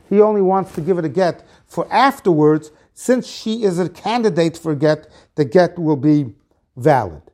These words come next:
But if somebody says, "Ve'et li sheba alma," write this get for a woman, that should, the get should be effective after I marry her, that is ein get. It's not considered a valid get. Because since she's not his wife at all,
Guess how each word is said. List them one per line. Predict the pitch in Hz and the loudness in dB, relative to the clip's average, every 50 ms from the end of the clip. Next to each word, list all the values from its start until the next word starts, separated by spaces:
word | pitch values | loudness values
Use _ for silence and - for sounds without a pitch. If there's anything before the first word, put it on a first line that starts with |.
| _ _ _ _ _ _ _ _ _ _ _ | _ _ _ _ _ _ _ _ _ _ _
But | 196 214 214 156 - - - | 4 4 4 4 2 -4 -12
if | - 139 - | -14 -14 -12
somebody | - - 202 196 196 185 180 160 147 139 | -8 -4 -4 -2 -2 -2 -2 -4 -4 -6
says, | - - - 190 175 147 127 117 101 - - _ _ _ _ _ _ _ _ _ _ _ _ _ _ - | -8 -10 -6 -4 -2 -2 -2 -4 -6 -10 -18 _ _ _ _ _ _ _ _ _ _ _ _ _ _ -6
"Ve'et | 131 175 - - 208 214 208 | -4 -2 2 4 6 6 6
li | 190 202 214 | 4 0 -2
sheba | - - - 170 175 | -2 -4 -6 -4 -4
alma," | 165 170 165 143 131 135 147 160 - | -2 -4 -4 -4 -6 -8 -8 -10 -12
write | 160 160 160 180 202 226 226 | -8 -4 -2 0 0 0 -2
this | 214 - - | -6 -12 -8
get | - 196 180 185 | -6 -6 -6 -6
for | - - 170 | -6 -4 -2
a | 156 | 0
woman, | 147 160 175 165 143 117 101 101 95 _ _ _ _ _ _ - | 2 4 2 2 0 -4 -8 -10 -14 _ _ _ _ _ _ 0
that | 165 160 156 151 - - - _ _ _ _ _ _ - 160 147 165 - _ _ | 2 4 4 2 0 -4 -14 _ _ _ _ _ _ -20 -20 -20 -20 -20 _ _
should, | - - - 196 170 131 | -18 -10 -8 -6 -6 -6
the | 139 | -4
get | 117 196 202 208 208 | 0 0 0 0 -2
should | - 185 | -6 -8
be | 165 185 180 | -4 -4 -4
effective | - - - 196 196 196 196 - 143 117 104 - - _ _ _ _ _ _ - - - - | -4 -2 -2 -2 -2 -2 -4 -6 -8 -8 -8 -8 -14 _ _ _ _ _ _ -14 -10 -4 -2
after | 175 185 190 185 - - 170 147 | 0 0 0 -2 -2 -2 0 0
I | 135 135 | 0 0
marry | 139 143 151 151 160 170 175 165 | 0 0 0 0 0 0 0 0
her, | 185 208 220 233 214 - - _ _ _ - | 2 2 0 0 -4 -8 -16 _ _ _ 0
that | 196 196 196 190 | 2 4 4 2
is | 175 139 - | 0 -4 -6
ein | - 160 151 139 | -6 -6 -4 -4
get. | 110 113 101 | -6 -8 -8
It's | 104 101 - | -10 -12 -10
not | - 165 165 160 | -8 -8 -8 -8
considered | - 131 - - 156 135 135 | -8 -14 -16 -12 -8 -6 -4
a | 117 | -4
valid | 110 131 120 113 117 117 101 | -2 -2 0 0 -2 -2 -2
get. | 113 101 87 - _ _ _ _ _ _ - | -4 -6 -6 -8 _ _ _ _ _ _ -2
Because | 170 - - 202 180 - - - | 0 2 4 2 2 0 -2 -8
since | - 240 247 226 - | -4 -4 -4 -4 -4
she's | - 202 175 139 | -6 -8 -6 -4
not | 170 190 196 185 | -2 0 0 0
his | 175 160 135 | 0 -2 -2
wife | 156 170 202 226 247 226 - - - | -2 2 2 4 2 2 0 -4 -6
at | - 170 160 | -6 -4 -2
all, | 180 151 143 143 147 156 156 - | 0 0 2 2 0 0 -4 -8